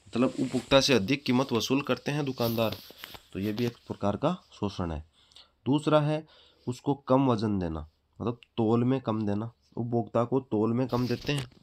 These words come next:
तो वो भी क्या हो जाता है, शोषण है। तीसरा है, उपभोक्ताओं को घटिया या पुरानी वस्तु देना।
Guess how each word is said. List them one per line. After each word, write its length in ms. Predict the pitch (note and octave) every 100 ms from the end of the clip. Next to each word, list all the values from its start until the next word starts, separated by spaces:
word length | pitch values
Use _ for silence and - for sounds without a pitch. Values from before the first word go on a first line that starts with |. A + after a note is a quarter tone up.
| _ -
तो 60 |
वो 180 | G#2 A2+
भी 120 | B2
क्या 140 | B2 B2+
हो 100 | A#2
जाता 240 | A#2 -
है, 80 | C3+
शोषण 420 | - G2 - A2
है। 140 | A2+ A#2 - -
तीसरा 300 | - C3 C#3+
है, 120 | D3 -
उपभोक्ताओं 560 | B2+ B2+ B2+ A#2+ B2+
को 140 | C3 B2
घटिया 360 | G2 - A#2+
या 160 | A#2+ B2
पुरानी 400 | - G#2+ A#2+ D#3+
वस्तु 420 | G2 - - F#3 F#3+ - -
देना। 220 | E2+ D#2+